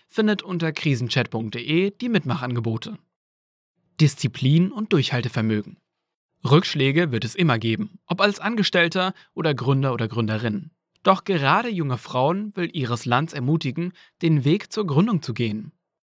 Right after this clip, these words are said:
Iris Lanz Erfahrung nach zeichnen sich erfolgreiche Gründerinnen und Gründer vor allem durch viel Disziplin und Durchhaltevermögen aus. Man muss sich selber motivieren und Mut zusprechen können,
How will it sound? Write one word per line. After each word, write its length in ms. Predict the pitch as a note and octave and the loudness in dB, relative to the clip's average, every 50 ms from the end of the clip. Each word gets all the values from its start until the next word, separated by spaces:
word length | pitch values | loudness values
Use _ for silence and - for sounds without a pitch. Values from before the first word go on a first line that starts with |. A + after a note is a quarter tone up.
| _ _ _ - | _ _ _ 2
Iris 320 | D3+ C3 B2 B2 B2 - | 2 2 4 2 0 0
Lanz 240 | - B2+ C3 C#3+ - | 0 0 0 0 -2
Erfahrung 520 | - C#3 A#2 - - E3 F#3 E3+ D#3 C#3 C3+ | -4 -6 -2 2 4 4 4 4 0 -4 -2
nach 340 | C3+ D#3 F3 F#3+ - - _ - | 0 0 0 0 -2 -10 _ -8
zeichnen 400 | - G#3 G3 F#3 G#3 G#3 G3 E3+ | -4 -2 -2 -2 0 -2 0 2
sich 200 | F#3 F#3 - - | 0 0 0 -2
erfolgreiche 640 | D#3+ - - D3 G3 A#3+ - - - F#3+ - - | -4 -2 2 0 0 0 -2 -4 -4 -2 -2 -2
Gründerinnen 640 | D#3 - C#3 C#3 B2+ B2 A2 A#2 C#3+ F#3 G3 F#3+ F3 | -2 0 0 2 2 2 2 2 2 2 2 0 -2
und 160 | D#3 A#2+ A2 | -6 -8 -8
Gründer 460 | - - D3+ E3 D#3 C#3+ D#3 F3 F3+ _ _ _ _ | 0 2 2 2 4 4 4 4 2 _ _ _ _
vor 240 | _ - - - - | _ -6 -4 -2 0
allem 280 | D3 F#3+ A#3 B3 B3 A3+ | 0 0 0 -2 -4 -2
durch 240 | G#3+ E3 D3+ - | -2 -2 -2 -2
viel 180 | - D#3 B2+ A#2 | 0 0 0 0
Disziplin 680 | G#2+ B2 A2 - - B2+ G#2+ - - C#3 D3+ F3 G3 G#3 | 0 -2 -4 -2 -4 -6 -6 -4 0 2 2 2 2 0
und 220 | - A3 G#3+ - | -2 -6 -4 0
Durchhaltevermögen 720 | A3 F3+ - - C3 A#2 A#2 - - A#2+ A2+ A2+ A2+ A2+ A2+ | 2 2 2 2 -2 -2 -2 -2 -2 0 2 2 0 0 -4
aus. 420 | A2+ A2+ - - - - - - _ _ _ _ _ _ _ _ _ _ _ _ - | -8 -10 -8 -8 -8 -8 -8 -10 _ _ _ _ _ _ _ _ _ _ _ _ 2
Man 160 | F3+ C#3+ C3+ | 2 2 4
muss 200 | C3+ C3+ B2+ - | 4 0 -2 0
sich 200 | - C3+ - - | -2 -2 -2 0
selber 300 | - C3+ D3 F3 E3+ D#3 | 2 2 4 4 2 2
motivieren 580 | C#3+ C3+ C3 - C3+ A#2+ D#3+ F3 F#3 F#3 F#3+ F3+ | 0 0 0 -2 0 2 4 4 4 2 0 -4
und 260 | - D#3 D3+ D#3+ C#3+ | -8 -10 -8 -4 0
Mut 240 | C3 D3+ G3 G3+ - | 2 2 2 2 0
zusprechen 540 | - C#3 A#2+ - - - B2+ - - B2+ - | -2 -2 -2 -2 0 -2 -2 -2 -2 -4 0
können, 300 | C#3 C#3 D3+ F3 F3+ | 0 0 0 0 -4